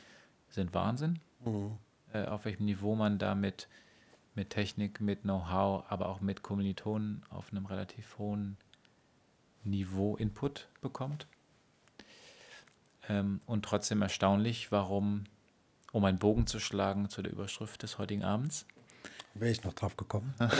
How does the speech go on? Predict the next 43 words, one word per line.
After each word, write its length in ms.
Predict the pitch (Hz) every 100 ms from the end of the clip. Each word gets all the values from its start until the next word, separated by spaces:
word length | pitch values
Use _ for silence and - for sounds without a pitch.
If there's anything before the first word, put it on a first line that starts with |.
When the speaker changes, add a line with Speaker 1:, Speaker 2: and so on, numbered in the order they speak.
| - - 175 - 156 147 233 190 202 -
Speaker 1:
Ähm, 540 | 117 110 107 104 110 - 113
war, 500 | 107 110 104 - 107
war, 340 | 110 - -
und, 180 | 123 120
und 100 | 123
das 100 | 113
ist 60 |
wirklich 180 | 120 117
interessant. 420 | 120 107 151 135
Also 120 | 98 98
ich, 100 | 92
ich 220 | - -
hab, 180 | 104 -
ich 120 | 104
hab 180 | 110 -
bei 120 | 110
diesem, 240 | 110 117
bei 80 | 117
diesem 200 | 113 120
Film 240 | 113 113 113
war, 260 | 107 104
es 180 | - -
war 80 | 107
eine 100 | 101
Koproduktion, 600 | 147 147 127 110 - 117
da 40 |
müssen 240 | 104 107 117
gewisse 300 | 104 104 -
kreative 640 | - 107 104 - 110 107
Positionen 640 | - 104 101 - 110 107
gleichwertig 540 | 107 98 95 95 90 95
ersetzt 360 | 87 92 -
werden. 140 | 87 85
Das 140 | -
heißt, 160 | 92 -
wir 100 | 87
war, 100 | 90
kamen 240 | 98 101
von 140 | 98 95
Deutschland 280 | 98 98
mit 100 | 98
einem 100 | 98
Regisseur, 520 | 95 92 - 120 117